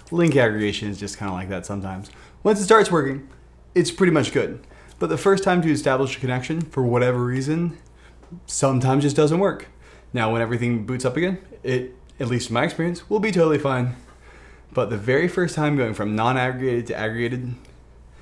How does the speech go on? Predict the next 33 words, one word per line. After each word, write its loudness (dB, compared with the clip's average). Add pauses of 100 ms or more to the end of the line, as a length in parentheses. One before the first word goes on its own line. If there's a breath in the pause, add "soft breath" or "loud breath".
(380 soft breath)
tends 2
to -8
be -4
quite -4
weird. -10 (760 soft breath)
But 2
we 2
should 0
be 0
good, 4
and 2
now 4
let's 2
go 2
ahead, 4
I'm -8 (180 loud breath)
just -2
gonna 0
do 0
a 2
really 2
quick -4
test -4
to -6
see -4
if -4
this -6
thing's 0
got -2
the -2
full -4
ten -4
gig. -2